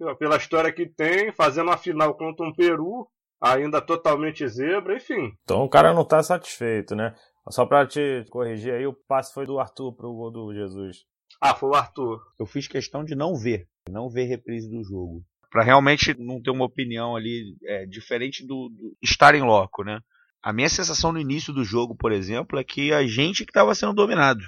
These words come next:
Speaker 1: Aí, tá vendo?
Speaker 3: Tipo, o Brasil sem, sem criação, pô, tô te falando uns quinze minutos aí. Porra, batendo cabeça.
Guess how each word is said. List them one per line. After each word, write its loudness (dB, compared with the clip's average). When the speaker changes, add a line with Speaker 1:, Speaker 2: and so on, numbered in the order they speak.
Speaker 1:
Aí, -6
tá -8
vendo? -2
Speaker 3:
Tipo, -10
o -8
Brasil 2
sem, -4
sem 2
criação, 4
pô, 4
tô -4
te -8
falando 0
uns -8
quinze -10
minutos -10
aí. -8
Porra, 0
batendo 0
cabeça. -2